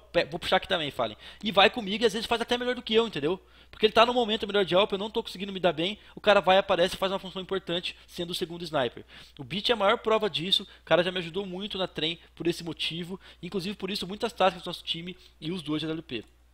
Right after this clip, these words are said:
Tá, então o que você falou é verdade, momento, às vezes ali tá nervoso na hora do jogo, não tá indo bem, você pode sugerir uma outra pessoa pegar. Mas isso é tema pra outro assunto, assunto de autoconfiança e tudo mais. Outras características marcantes aqui, que essas sim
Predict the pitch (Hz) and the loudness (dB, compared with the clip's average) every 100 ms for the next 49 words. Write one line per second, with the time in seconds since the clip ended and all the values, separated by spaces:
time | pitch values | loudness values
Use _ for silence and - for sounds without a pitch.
0 | _ - 123 165 175 233 220 208 233 240 | _ -2 0 0 0 0 4 4 4 6
1 | 170 151 226 208 233 190 151 208 196 196 | 4 4 0 2 0 0 0 0 0 0
2 | 185 185 170 180 180 175 151 139 196 180 | 0 2 0 -2 -2 -2 -2 0 0 0
3 | 180 185 170 135 180 208 - - - - | 0 0 0 0 0 -2 -10 -20 -16 0
4 | 175 180 - 180 185 170 - _ 175 175 | 2 4 0 -4 -4 -6 -10 _ -12 -10
5 | 175 - 175 - 165 110 - - 202 294 | -4 -4 -2 -4 -2 -2 -4 -8 -6 -6
6 | 233 220 214 196 196 202 - 139 - 151 | -6 -4 0 0 -2 -6 -8 -12 -14 -16
7 | - - - 151 147 147 151 - 139 139 | -18 -20 -16 -12 -4 -2 -2 -4 -10 -8
8 | 135 - - 160 104 - - - - - | -8 -8 -12 -12 -12 -14 -20 -20 -20 -20
9 | - - 254 254 247 226 208 208 202 180 | -6 -2 -2 2 4 4 2 -4 -4 -4
10 | 156 196 214 - - - 202 202 _ _ | -2 2 0 -2 -8 -6 -4 -6 _ _
11 | _ _ - 165 214 - - - 185 185 | _ _ 0 8 8 8 2 0 0 -4